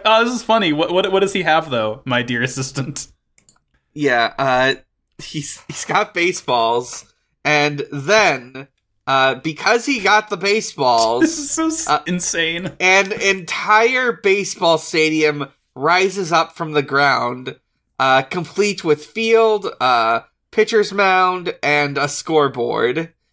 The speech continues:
Speaker 2: Uh,
Speaker 1: Oh, that's a baseball.
Speaker 2: and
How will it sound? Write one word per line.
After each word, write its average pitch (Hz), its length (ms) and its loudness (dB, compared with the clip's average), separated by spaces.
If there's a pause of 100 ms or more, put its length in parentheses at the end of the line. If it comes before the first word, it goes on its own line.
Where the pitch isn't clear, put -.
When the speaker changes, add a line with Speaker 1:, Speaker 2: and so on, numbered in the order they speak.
(200)
Speaker 2:
Uh, 127 280 4 (140)
Speaker 1:
Oh, - 20 4
that's 123 220 -2
a 160 40 -2
baseball. - 640 -4 (960)
Speaker 2:
and 170 600 -2